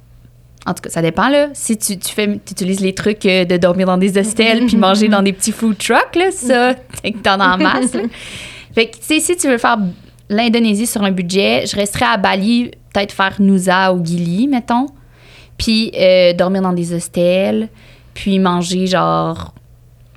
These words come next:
Speaker 1: quand même dans des petits restos, euh, plus, euh, traditionnels. Genre, manger local.
Speaker 2: Mhm.
Speaker 1: Je pense qu'avec mille dollars, tu peux facilement faire un mois à Bali. Par contre,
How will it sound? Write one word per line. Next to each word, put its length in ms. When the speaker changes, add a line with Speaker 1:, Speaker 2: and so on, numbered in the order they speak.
Speaker 1:
quand 160
même 180
dans 100
des 100
petits 220
restos, 500
euh, 160
plus, 360
euh, 100
traditionnels. 640
Genre, 220
manger 400
local. 760
Speaker 2:
Mhm. 340
Speaker 1:
Je 120
pense 220
qu'avec 260
mille 120
dollars, 260
tu 100
peux 120
facilement 420
faire 220
un 80
mois 380
à 100
Bali. 360
Par 260
contre, 540